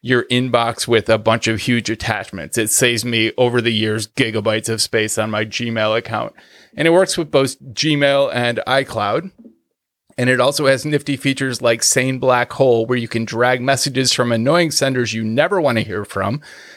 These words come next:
And, uh, in the future, anything they send you just disappears. Not even into your trash. It's just gone. Uh, and then there's Sane Reminders. Uh, you can, you can have it ping you if, uh, if someone hasn't replied to your email by a certain date.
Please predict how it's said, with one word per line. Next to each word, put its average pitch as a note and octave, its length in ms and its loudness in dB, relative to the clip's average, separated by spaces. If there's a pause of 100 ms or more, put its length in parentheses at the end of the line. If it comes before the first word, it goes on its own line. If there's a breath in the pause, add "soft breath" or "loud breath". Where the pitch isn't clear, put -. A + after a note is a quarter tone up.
(100)
And, A#2+ 320 0
uh, A#2+ 200 2
in B2+ 140 2
the A#2+ 80 0
future, C3 520 0
anything B2+ 520 -2
they A#2 100 2
send C3 260 0
you E3 180 0
just B2 340 -2
disappears. A2+ 640 -4
Not E3+ 200 0
even F#3 260 2
into D3 200 2
your B2+ 120 2
trash. - 440 -4
It's A#2 160 -6
just - 380 -4
gone. G#2+ 420 -4 (420 loud breath)
Uh, B2 200 2
and B2+ 120 2
then C3 120 4
there's C3 200 4
Sane C#3+ 340 2
Reminders. C3+ 920 0
Uh, A2 380 0 (100)
you A#2+ 160 -2
can, - 240 -4
you B2 140 2
can C#3+ 140 -2
have B2+ 200 0
it - 160 -6
ping D#3 260 0
you C#3+ 300 2 (160)
if, C3 340 0
uh, A#2+ 320 0
if A#2 180 -2
someone C#3 340 2
hasn't B2+ 400 -2
replied A#2 580 0
to - 140 -8
your A#2 120 -2
email B2 400 0
by A2+ 140 0
a A2 80 -2
certain A#2+ 380 -2
date. A2 380 -4